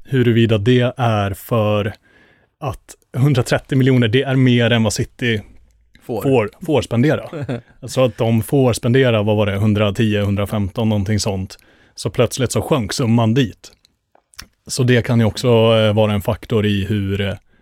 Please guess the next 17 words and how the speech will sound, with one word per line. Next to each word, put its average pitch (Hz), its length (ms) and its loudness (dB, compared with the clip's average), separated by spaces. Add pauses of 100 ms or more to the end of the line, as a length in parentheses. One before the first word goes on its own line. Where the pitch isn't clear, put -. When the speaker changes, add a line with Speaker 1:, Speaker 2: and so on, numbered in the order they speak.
(220)
Speaker 1:
City 120 320 -8
agerar. 101 440 -4 (440)
Speaker 2:
Det, 120 160 -6
det 131 120 2
är 135 40 2
motsatt 156 800 0
hur 120 220 0
förhandlingarna 110 800 -2
för, 95 440 -6
eh, 95 320 -6
Rasmus 98 360 -8
Höjlund 95 360 -6
till 101 80 -12
Manchester 98 400 -10
United 113 400 -6
gick 113 120 -14
till. - 220 -18